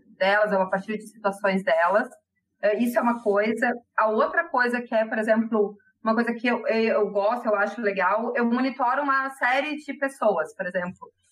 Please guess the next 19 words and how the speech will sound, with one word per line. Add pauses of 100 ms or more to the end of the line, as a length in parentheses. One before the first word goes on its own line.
(200)
Ah,
como
eu
tô
na
política,
então
eu,
eu
monitoro (480)
os
deputados, (180)
ah,
senadores,
ah,
o
maior
número
de